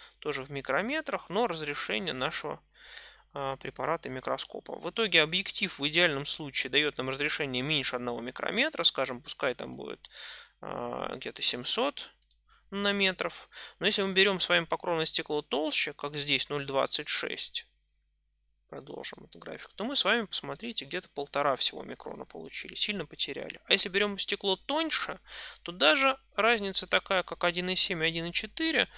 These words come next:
нам вообще сильно-сильно испортит с вами разрешение. В связи с этим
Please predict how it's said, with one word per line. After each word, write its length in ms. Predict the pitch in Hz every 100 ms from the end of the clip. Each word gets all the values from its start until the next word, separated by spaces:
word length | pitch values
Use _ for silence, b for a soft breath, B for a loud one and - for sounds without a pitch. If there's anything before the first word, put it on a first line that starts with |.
| B B B B
нам 160 | 190 185
вообще 280 | 170 - 143
сильно-сильно 680 | - - 175 - 180 160 123
испортит 500 | - 151 160 - -
с 80 | -
вами 220 | 143 127
разрешение. 720 | 123 120 120 - - - - _ _ _ B B B B B
В 40 |
связи 140 | 247 277
с 80 | 285
этим 340 | 277 226 -